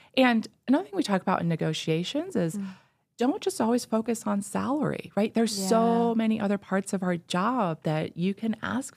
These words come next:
Speaker 1: for. Maybe
Speaker 2: Mm.
Speaker 1: it's a couple extra days of vacation
Speaker 2: Mm.
Speaker 1: time, or in New York City, you know, that free subway card, that's, you know,
Speaker 2: Yeah.
Speaker 1: two hundred bucks a month. That could be really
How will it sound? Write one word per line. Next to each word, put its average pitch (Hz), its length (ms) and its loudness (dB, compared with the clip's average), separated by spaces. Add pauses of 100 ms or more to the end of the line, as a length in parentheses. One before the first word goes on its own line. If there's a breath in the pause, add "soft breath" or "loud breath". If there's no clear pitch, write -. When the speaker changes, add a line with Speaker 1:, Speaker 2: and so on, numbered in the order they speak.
Speaker 1:
for. 170 200 0
Maybe 151 340 0
Speaker 2:
Mm. 202 100 2
Speaker 1:
it's - 220 -10 (380 loud breath)
a 190 100 -6
couple 202 340 -2
extra 185 380 -6
days 185 400 -2
of 190 80 -6
vacation 196 720 0
Speaker 2:
Mm. - 180 -10
Speaker 1:
time, 151 540 0
or 151 480 2
in 151 100 -6
New 156 80 -2
York 175 240 -2
City, 196 420 0 (140)
you - 80 -8
know, 147 120 -4
that 156 140 -6
free 175 220 -4
subway 214 360 -2
card, 143 360 0
that's, - 420 -2
you 226 60 2
know, 190 80 2
Speaker 2:
Yeah. 190 140 -2
Speaker 1:
two 185 180 -2
hundred 170 220 2
bucks - 240 0
a 190 40 0
month. 214 360 2
That 160 180 -4
could 160 140 -8
be 160 120 0
really 156 220 0